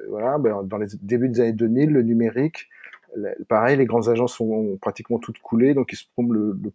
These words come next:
se posent le problème de la diffusion des, des photos que font les photographes, euh, indépendants. Et donc, euh, l'invention, on va dire, de, de, du site mutualisé, euh,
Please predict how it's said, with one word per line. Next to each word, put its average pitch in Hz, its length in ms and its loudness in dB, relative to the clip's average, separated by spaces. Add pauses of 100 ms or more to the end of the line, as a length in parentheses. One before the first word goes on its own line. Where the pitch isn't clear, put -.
se - 120 -20
posent 113 220 0
le 113 80 0
problème 123 400 0
de 110 100 0
la 101 140 -2
diffusion 123 520 -6
des, 104 360 -2
des 101 140 -6
photos 113 420 -6
que 92 460 -6
font - 160 -12
les 104 100 -4
photographes, 107 600 -8 (760)
euh, 98 80 -8
indépendants. 101 580 -4 (320)
Et 95 120 -6
donc, 104 360 -8
euh, 95 760 -8 (140)
l'invention, 113 960 -2
on 117 40 2
va 104 120 -2
dire, 110 220 -2 (160)
de, 98 320 -6
de, 92 120 -8
du 92 180 -12
site - 260 -14
mutualisé, 113 840 0 (100)
euh, 95 140 -8